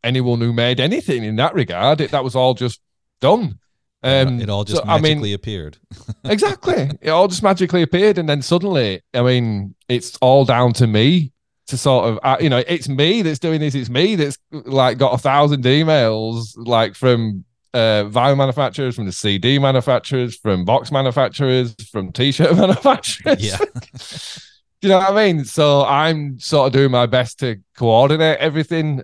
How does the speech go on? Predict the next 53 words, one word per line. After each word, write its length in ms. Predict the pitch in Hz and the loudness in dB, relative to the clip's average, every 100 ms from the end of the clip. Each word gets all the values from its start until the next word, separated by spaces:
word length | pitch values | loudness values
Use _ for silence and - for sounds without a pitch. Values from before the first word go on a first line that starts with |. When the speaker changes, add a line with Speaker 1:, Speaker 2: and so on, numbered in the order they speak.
| - | -2
Speaker 1:
Um, 600 | 120 113 110 104 98 101 | 0 2 -2 -6 -10 -4
and 240 | 139 127 123 | -2 -2 0
as 180 | 143 | -2
a 40 | 127 | 0
result, 380 | 117 143 127 117 | -2 0 -2 0
yeah, 260 | 143 131 123 | 0 0 -2
it's 220 | 120 - | -6 -6
kind 300 | - 131 120 | 0 0 0
of, 120 | 110 - _ | -2 -8 _
I 60 | - | 2
mean, 160 | 202 208 | 4 4
uh, 200 | 190 151 - _ | 2 0 -4 _
it's 180 | 165 156 | -4 -2
fascinating. 420 | 165 147 170 147 | 0 0 2 0
I 40 | |
can't 200 | 127 180 | 2 4
wait 140 | 165 151 | 4 2
to 60 | |
get 180 | 147 143 | 0 -2
Ross 260 | 131 120 - | 0 -2 0
on, 300 | 120 101 101 | -2 -2 -4
but, 240 | 104 104 - - | -4 -4 -6 -4
you 80 | 139 | 2
know, 140 | 127 | 2
me 180 | 127 156 | 4 2
and 160 | 143 | 2
Ross, 320 | 127 120 - - | 2 2 0 -4
obviously 300 | 156 156 180 | -2 0 0
because 280 | 151 160 135 | 0 -2 -2
me 140 | 139 | -2
and 100 | 135 | -2
Ross 220 | 127 120 127 | 0 -2 -2
and 80 | 123 | -4
Nicola 400 | 120 - 113 110 | -4 -4 -2 -2
did 320 | 117 113 107 - | -2 -4 -6 -18
the 120 | - 110 | -10 -2
music 420 | 110 113 107 104 _ _ - | 2 2 0 -4 _ _ -4
live 240 | 107 113 | 0 2
at 80 | 107 | 0
Temple 260 | 117 98 104 | -2 -4 -2
Newsroom 320 | 104 110 110 | 0 0 -2
as 140 | 95 | -4
well. 320 | 101 101 104 98 - | 0 0 0 -4 -14
So 180 | - 107 | -6 -4
we, 180 | 101 107 | -2 -2
we 260 | 107 110 | 0 -2
put 180 | 107 120 107 | 0 -4 0
all 300 | 113 110 107 | 4 4 4
that 200 | 110 104 | 0 -2
together, 360 | - 110 104 104 | -4 -2 -2 -4
the 80 | |
whole 260 | 92 113 107 | -2 0 0
campaign. 640 | - 104 95 104 95 95 | -2 -8 -4 -4 -2 -4